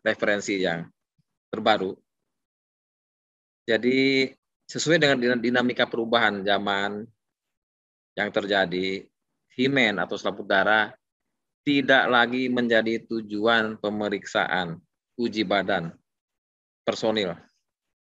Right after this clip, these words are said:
T N I. T N I Angkatan Darat mau, karena T N, T N I pun sudah mulai menyesuaikan. Eh, Kapus Kes T N I,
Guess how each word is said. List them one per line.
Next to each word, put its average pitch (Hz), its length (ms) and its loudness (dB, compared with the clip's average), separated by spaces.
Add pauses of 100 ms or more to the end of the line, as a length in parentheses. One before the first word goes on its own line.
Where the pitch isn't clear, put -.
(280)
T - 140 -10
N 110 160 0
I. 92 100 -4 (880)
T - 80 -20
N 92 140 -4
I 85 80 -4
Angkatan 101 240 -2
Darat 107 180 2
mau, 98 220 -6
karena 123 180 -2
T - 140 -2
N, 131 160 0
T - 80 -2
N 127 160 2
I 123 80 -2
pun 156 100 2
sudah 123 220 2
mulai 117 180 2
menyesuaikan. 113 560 0 (400)
Eh, 90 320 -6
Kapus 107 240 -2
Kes - 160 -4
T 107 80 2
N 113 160 2
I, 135 320 -2